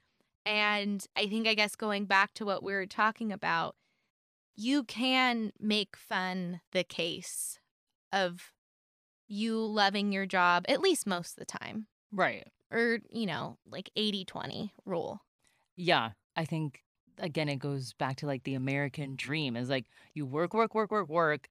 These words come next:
Speaker 2: and then you can enjoy life in retirement, where I feel like millennials started seeing this different way of life where it's like,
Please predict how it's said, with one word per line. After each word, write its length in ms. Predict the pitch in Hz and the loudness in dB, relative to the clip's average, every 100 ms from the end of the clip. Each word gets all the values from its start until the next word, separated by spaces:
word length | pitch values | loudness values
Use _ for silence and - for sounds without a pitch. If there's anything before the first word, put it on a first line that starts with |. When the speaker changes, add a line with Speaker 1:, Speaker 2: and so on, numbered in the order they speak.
| _ 151 | _ -4
Speaker 2:
and 220 | 151 165 | -4 -2
then 160 | 202 | -2
you 100 | 214 | -2
can 140 | 180 160 | -2 -6
enjoy 300 | 147 143 139 | -4 -2 0
life 220 | 139 135 | 0 -2
in 80 | 135 | -4
retirement, 680 | 131 120 160 180 147 127 131 _ _ - | -6 -2 0 0 2 0 -2 _ _ 2
where 120 | 151 | 4
I 80 | 151 | 4
feel 180 | 180 | 0
like 220 | 170 151 - - | 0 -2 -4 -6
millennials 640 | 151 151 160 190 180 170 | -2 0 0 0 -2 -2
started 320 | 156 147 139 | -4 -4 -4
seeing 260 | 151 147 139 | -6 -6 -6
this 200 | 127 110 | -6 -6
different 320 | 143 151 139 | -6 -6 -2
way 140 | 135 | -2
of 120 | 123 | 0
life 320 | 127 156 156 147 | 0 0 -2 -2
where 80 | |
it's 180 | 135 131 | -4 -2
like, 220 | 143 131 | -4 -4